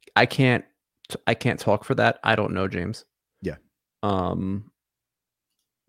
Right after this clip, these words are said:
Speaker 1: Kim Cat says hi. What's up, Kim Cat?
Speaker 2: Hey, Kim Cat. Eric, can I just qu-, quickly continue my journey real quick? I'm almost done, and then we can take
Speaker 1: Well,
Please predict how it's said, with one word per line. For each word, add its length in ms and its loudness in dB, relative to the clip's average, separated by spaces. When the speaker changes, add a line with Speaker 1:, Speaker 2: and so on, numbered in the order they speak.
Speaker 1:
Kim 160 -4
Cat 240 -2
says 160 -6
hi. 320 -2
What's 160 -8
up, 120 -2
Kim 160 -6
Cat? 280 -4
Speaker 2:
Hey, 120 -6
Kim 160 -8
Cat. 220 -4
Eric, 380 6
can 140 2
I 80 8
just 160 0
qu-, 120 -4
quickly 400 4
continue 440 4
my 140 8
journey 280 4
real 200 6
quick? 260 4
I'm 100 4
almost 320 4
done, 140 6
and 80 4
then 40 4
we 80 2
can 80 -4
take 160 -2
Speaker 1:
Well, 100 2